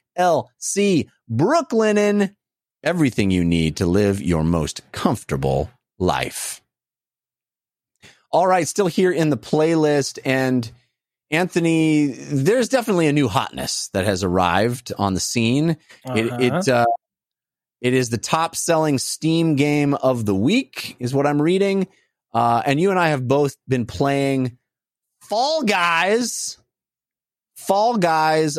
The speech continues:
Speaker 1: Ultimate Knockout. Uh, this is the new, uh, race to the finish amongst, it's, it's kind of a battle royale. You know, honestly,
Speaker 2: It's,
Speaker 1: it
Speaker 2: it's most extreme elimination challenge, Wipeout,
Speaker 1: Right.
Speaker 2: um,
Speaker 1: Right.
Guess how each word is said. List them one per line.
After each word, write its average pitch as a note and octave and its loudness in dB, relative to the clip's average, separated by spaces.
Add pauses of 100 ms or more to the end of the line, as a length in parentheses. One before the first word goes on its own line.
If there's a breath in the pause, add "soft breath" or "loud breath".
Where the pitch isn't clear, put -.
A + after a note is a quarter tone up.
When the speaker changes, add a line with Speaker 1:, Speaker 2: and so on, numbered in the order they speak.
Speaker 1:
Ultimate E3+ -2
Knockout. A#2+ -2 (540)
Uh, G2 0
this B2+ 0
is C#3+ 0
the C3 2
new, D3+ 2
uh, C#3+ 2
race D3 0
to - -2
the F3 0
finish F3 -2 (120)
amongst, C#3 -2
it's, D#3+ -4 (220 loud breath)
it's E3+ -8
kind A#3+ -2
of B3+ -2
a B3 2
battle A3+ 0
royale. A3+ 0 (280 soft breath)
You D#4+ -6
know, D4+ -2 (360)
honestly, F#4+ 0
Speaker 2:
It's, B3 -6
Speaker 1:
it G4 2 (640)
Speaker 2:
it's E3+ -4
most G3+ 2
extreme G3 0
elimination F3 2
challenge, C#3 -2
Wipeout, C3+ 0 (220)
Speaker 1:
Right. C3 -4
Speaker 2:
um, B2+ -6
Speaker 1:
Right. A#4 0